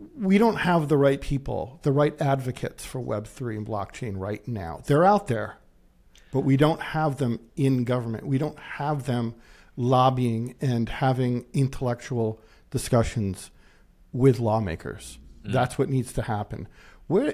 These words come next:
Speaker 1: how do you see, you know, I have, definitely have my <laughs> opinions, but where do you see the U S fitting into this, you know, world, if you will?
Speaker 2: I think the, the U S, and it's testament to its success across history, is, is its innovation, right? So,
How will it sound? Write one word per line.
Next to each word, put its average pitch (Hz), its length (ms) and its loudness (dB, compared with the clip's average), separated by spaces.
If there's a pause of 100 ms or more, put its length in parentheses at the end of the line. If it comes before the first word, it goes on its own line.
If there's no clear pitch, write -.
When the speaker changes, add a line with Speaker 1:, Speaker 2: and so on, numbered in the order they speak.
Speaker 1:
how - 220 -2
do 247 80 -2
you 226 160 0
see, 147 560 -6 (160)
you 147 80 -2
know, 101 240 -2
I 139 80 -4
have, 139 220 2
definitely 160 320 2
have 120 140 0
my 135 140 4
<laughs> - 40 6
opinions, 170 680 2
but 135 240 2 (380)
where 165 240 4
do 214 60 0
you 240 100 2
see 190 200 0
the 147 100 2
U 123 260 4
S 110 240 -2
fitting 120 400 -2
into 113 300 -6
this, 101 260 -8 (540)
you 139 100 -4
know, 90 140 -4 (100)
world, 113 640 -6
if - 160 -8
you 101 80 -6
will? 82 400 -6 (520)
Speaker 2:
I 113 140 -2
think 113 280 -6
the, 123 340 -2
the 113 80 -2
U 131 240 2
S, 135 400 0 (420)
and 107 140 -10
it's 110 140 -8
testament 127 580 -6
to - 100 -8
its 107 140 -8
success 113 480 -4
across 107 480 -4
history, 120 400 -6
is, 110 100 -10
is 98 260 -12
its 95 180 -8
innovation, 90 520 -8
right? 85 240 -8
So, 90 380 -6